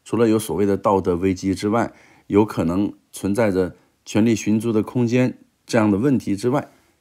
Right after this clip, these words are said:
中国的收储方案，然后呢，收回来去做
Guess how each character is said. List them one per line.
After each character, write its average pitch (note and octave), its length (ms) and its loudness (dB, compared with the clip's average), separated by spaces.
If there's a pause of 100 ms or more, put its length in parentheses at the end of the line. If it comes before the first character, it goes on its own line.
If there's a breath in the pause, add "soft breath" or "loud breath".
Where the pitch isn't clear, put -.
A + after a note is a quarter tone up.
(140)
中 F3+ 140 0
国 F3 100 4
的 D#3 120 6
收 F#3 280 4
储 D#2 480 -4
方 C#3 240 2
案， D3 180 0 (160)
然 G#2 160 -4
后 A2+ 160 -2
呢， A2 100 2
收 D3 280 0
回 A2+ 180 -2
来 A2+ 340 2
去 A#2 240 -4
做 G#2+ 400 0